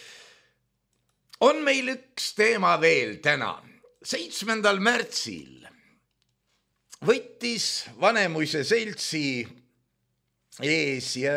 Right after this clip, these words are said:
oli seal vist paar inimest mujaltki sõna Harri Raudvere. See oli niisugune loenguõhtu.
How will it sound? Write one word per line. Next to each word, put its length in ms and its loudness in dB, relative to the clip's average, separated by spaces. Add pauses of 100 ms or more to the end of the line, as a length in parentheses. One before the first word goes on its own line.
(160)
oli 200 -4
seal 200 -6
vist 240 -10
paar 240 0
inimest 440 -8
mujaltki 640 -4
sõna 380 -2 (520)
Harri 640 2
Raudvere. 840 0
See 160 -4
oli 200 -4
niisugune 600 -6
loenguõhtu. 960 -2